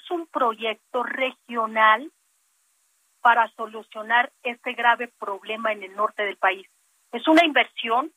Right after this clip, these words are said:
de más de once mil millones de pesos, Jesús,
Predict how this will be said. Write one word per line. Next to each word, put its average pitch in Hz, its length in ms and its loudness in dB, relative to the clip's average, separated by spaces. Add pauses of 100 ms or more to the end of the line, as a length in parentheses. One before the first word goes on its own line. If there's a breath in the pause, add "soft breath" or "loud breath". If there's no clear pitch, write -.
(260)
de 226 140 -8
más 240 240 2
de 262 100 -4
once 220 380 -8
mil 247 240 -12
millones 247 520 -8
de 220 200 -12
pesos, 240 500 -6
Jesús, - 320 -16